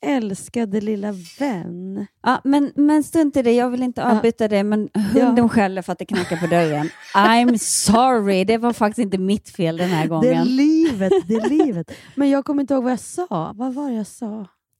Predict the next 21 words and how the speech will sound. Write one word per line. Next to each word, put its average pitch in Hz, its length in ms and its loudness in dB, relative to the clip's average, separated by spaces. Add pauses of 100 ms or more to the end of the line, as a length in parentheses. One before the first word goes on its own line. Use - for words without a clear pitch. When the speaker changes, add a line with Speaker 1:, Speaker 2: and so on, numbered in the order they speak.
(220)
Speaker 2:
Wow. 160 600 -6 (320)
Speaker 1:
<laughs> - 500 -10 (2500)
Jo, 403 300 2 (200)
jo, 370 260 0
det 349 100 0
vet 311 280 -2
jag. 202 160 -2 (280)
Älta. 226 480 0 (140)
Speaker 2:
Ja. 269 180 2
Speaker 1:
Och 269 60 6
jag 277 100 2
blev 302 120 2
så 269 140 -2
provocerad. 262 840 2
Speaker 2:
Det, - 80 0
det - 60 -2
är - 40 0
ju 285 60 -2
din 240 240 -2
fritidssysselsättning. 208 1300 -6 (200)
Ja. 170 160 -2